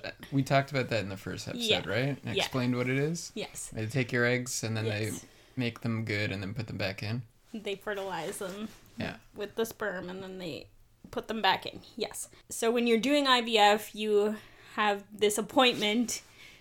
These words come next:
Speaker 2: right before everything starts, which is your consent signing appointment. So you go through all this paperwork that basically says you agree to everything, but you also have to decide what's going to happen to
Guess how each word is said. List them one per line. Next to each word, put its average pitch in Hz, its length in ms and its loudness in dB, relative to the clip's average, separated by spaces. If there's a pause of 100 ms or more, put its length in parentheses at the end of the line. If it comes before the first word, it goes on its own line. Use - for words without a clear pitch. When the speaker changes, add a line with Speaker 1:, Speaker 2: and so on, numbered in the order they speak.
(220)
Speaker 2:
right 226 280 8
before 247 280 4
everything 226 380 2
starts, 196 500 0
which 208 120 -4
is 208 140 2
your 202 120 2
consent 214 460 -2
signing 180 280 0
appointment. 180 420 -4
So 214 100 -6
you 208 100 -4
go 226 220 6
through 214 460 0
all 208 140 2
this 240 160 4
paperwork 214 840 2 (160)
that - 220 -8 (100)
basically 202 840 0 (180)
says 185 480 0
you 190 160 2
agree 185 320 2
to 180 100 4
everything, 180 640 -2 (840)
but 214 140 4
you 220 160 -2
also 240 400 2
have 214 300 2
to 220 80 -2
decide 185 840 2 (280)
what's 202 360 0
going 202 300 -2
to 208 160 -4
happen 233 840 -2
to 208 640 0